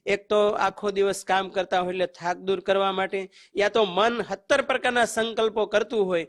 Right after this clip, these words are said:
તો એ મનને મારવા માટે, અને દુનિયામાં દેખાદેખીથી દારૂ પીવાતો હોય છે, પરંતુ એ ટેમ્પરરી ઉપાય છે, પરમેનન્ટ ઉપાય નથી. અને એટલા માટે કૃષ્ણ ગીતામાં એમ કહે છે કે "આગમા પાયનો નિત્યઃ તામ તિતિક્ષસ્વ ભારત",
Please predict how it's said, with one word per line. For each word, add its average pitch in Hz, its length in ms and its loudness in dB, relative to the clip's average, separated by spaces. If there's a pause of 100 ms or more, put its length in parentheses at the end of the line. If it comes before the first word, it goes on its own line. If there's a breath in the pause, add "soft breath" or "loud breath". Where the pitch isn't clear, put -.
(220 loud breath)
તો 208 80 -2
એ 202 80 4
મનને 214 360 0
મારવા 214 420 4
માટે, 180 480 0 (320 soft breath)
અને 233 520 2 (400 soft breath)
દુનિયામાં 220 580 2
દેખાદેખીથી 202 680 0
દારૂ 180 300 2
પીવાતો 180 480 0
હોય 139 160 -4
છે, 123 240 -14 (300)
પરંતુ 226 760 -2 (600)
એ 240 300 4
ટેમ્પરરી 226 1120 0 (300)
ઉપાય 190 400 0
છે, 147 240 -6
પરમેનન્ટ 233 640 2
ઉપાય 208 260 2
નથી. 185 320 -4
અને 190 260 -4
એટલા 214 240 0
માટે 240 240 0
કૃષ્ણ 214 440 0
ગીતામાં 208 480 0
એમ 208 180 -2
કહે 214 260 2
છે 175 280 -4 (300 loud breath)
કે 214 120 2
"આગમા 240 680 2
પાયનો 214 420 4
નિત્યઃ 202 480 0
તામ 202 320 -2
તિતિક્ષસ્વ 185 760 -6
ભારત", 165 440 -4